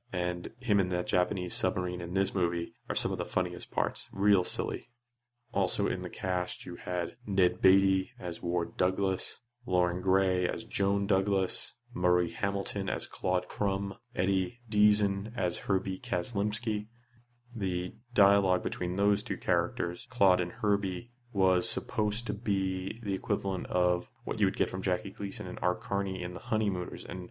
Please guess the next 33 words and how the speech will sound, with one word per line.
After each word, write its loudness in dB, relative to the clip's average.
from -4
what 2
I've 2
read, 0
the 2
roles 6
were 2
offered 2
to -2
those 0
actors, -2
but -2
it -6
was -8
Gleason -4
who -6
passed -4
on -12
it. -16
Christopher -2
Lee 2
played -2
German -2
Captain -4
Wolfgang 0
von 2
Kleinschmidt. -2
Tim 0
Matheson -2
played -2
Captain -8
Loomis -8
Burkhead. 0